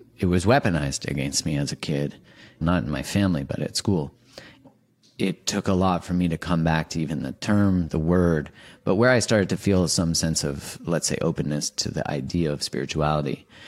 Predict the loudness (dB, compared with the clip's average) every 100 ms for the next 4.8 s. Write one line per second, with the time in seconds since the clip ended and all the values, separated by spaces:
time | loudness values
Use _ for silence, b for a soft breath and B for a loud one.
0 | B B B 0 4 2 2 2 2 2
1 | 2 -2 -2 -6 -6 -6 -6 -6 -8 -6
2 | -2 -2 -2 -4 -6 -4 -2 -2 -2 -4
3 | -4 0 0 2 0 -2 -4 -4 -4 -4
4 | -4 -6 -8 -8 -6 -4 -6